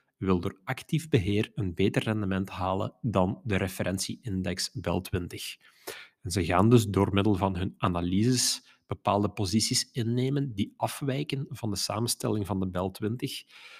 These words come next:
in de hoop dat ze er beter uit zullen komen dan het resultaat van de referentieindex voor Belgische aandelen. Fondsen met een passieve strategie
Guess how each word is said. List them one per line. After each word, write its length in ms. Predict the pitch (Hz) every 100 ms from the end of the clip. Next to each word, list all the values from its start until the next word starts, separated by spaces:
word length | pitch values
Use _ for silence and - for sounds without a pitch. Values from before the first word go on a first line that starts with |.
| -
in 180 | - 117
de 60 | 110
hoop 320 | 90 127 139
dat 180 | 131 -
ze 300 | 131 127 - _ 120
er 280 | 104 - - _ _
beter 520 | 104 90 104 131 -
uit 220 | - 113
zullen 260 | - 123 113
komen 280 | - 113 117
dan 140 | 104
het 120 | 104
resultaat 580 | - 104 92 95 98 -
van 500 | - 95 92 90 95 -
de 220 | 98 90
referentieindex 880 | 90 92 92 92 92 - 101 90 -
voor 160 | -
Belgische 460 | 87 82 87 - -
aandelen. 640 | - 92 98 92 - - _ _ _ _ _ _ - - - - -
Fondsen 680 | - - 127 131 156 127 -
met 180 | - 95
een 200 | 92 - - -
passieve 540 | 113 - - 180 190
strategie 800 | - - 170 165 143 165 185 -